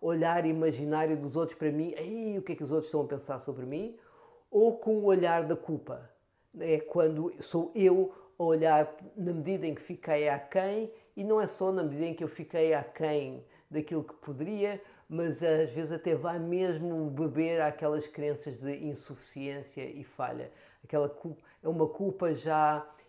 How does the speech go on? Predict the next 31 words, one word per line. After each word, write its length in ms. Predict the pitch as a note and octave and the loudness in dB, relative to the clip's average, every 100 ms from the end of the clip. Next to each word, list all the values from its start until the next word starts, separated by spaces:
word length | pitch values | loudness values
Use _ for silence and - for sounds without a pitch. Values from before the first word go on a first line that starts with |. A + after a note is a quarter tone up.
| - | -4
irracional, 960 | G3 D3+ E3+ - - D#3+ C#3+ A#2+ A#2+ - | -2 0 -2 -4 -6 -4 -2 -4 -8 -12
é 60 | D3 | -6
uma 220 | D3+ D3 | -4 -4
culpa 440 | - F#3+ F3+ E3+ | -4 -4 -2 -2
que 120 | D#3 | -6
vem 300 | C3 D#3 D#3+ | 0 2 4
de, 440 | C#3+ D3 D#3+ D#3+ D3+ - _ - | 0 0 2 2 -2 -16 _ -8
daquela 300 | D3 D#3 D#3 | -2 0 0
crença 280 | D#3+ D#3 | -2 -6
de 260 | E3+ E3+ E3 - | -6 -6 -8 -4
"eu 140 | E3 | 0
não 160 | D3+ D3 | 0 0
chego", 520 | - D3+ C3+ A2 G#2+ - | -4 -8 -8 -10 -18 -12
por 120 | C3+ | -10
assim 500 | C3+ - C3+ B2+ B2 | -10 -10 -12 -12 -12
dizer. 480 | B2+ B2+ C3 B2 - _ _ _ - _ _ | -12 -10 -10 -12 -16 _ _ _ -20 _ _
Mas, 140 | F3 G#3 _ _ - | -16 -16 _ _ -2
embora 440 | G#3 F3+ A#3+ C#4 | 0 2 2 2
estas 320 | C4+ C4+ A3 G3 | 0 -2 -4 -2
emoções 600 | G3+ F3+ - F#3+ F3 B2 | -4 -4 -2 0 0 -4
de 60 | |
culpa, 480 | - G3 A#3+ A3+ G3+ | -8 -4 -2 -2 -4
vergonha 880 | D3 E3+ C#3+ E3 D#3+ D3 C3+ A#2+ - - - _ - | -2 -2 2 6 6 4 -4 -8 -12 -20 -20 _ -12
e 200 | E3 E3+ | -4 -4
irritação, 1000 | D#3+ E3 D#3 D3+ - D#3 D3 B2 B2 B2+ _ _ _ _ _ _ _ _ _ _ _ _ _ _ _ | -4 -6 -6 -6 -4 -4 -4 -6 -12 -18 _ _ _ _ _ _ _ _ _ _ _ _ _ _ _
que 60 | |
se 100 | - | -18
perdurarem 640 | - F#4+ F#3+ F#3 F#3 F#3 F3 | 0 2 4 4 6 4 2
muito 300 | F3 F3 E3 | 0 0 -2
até 180 | D#3+ | 0
levam 340 | D#3+ E3 E3 | 0 0 -2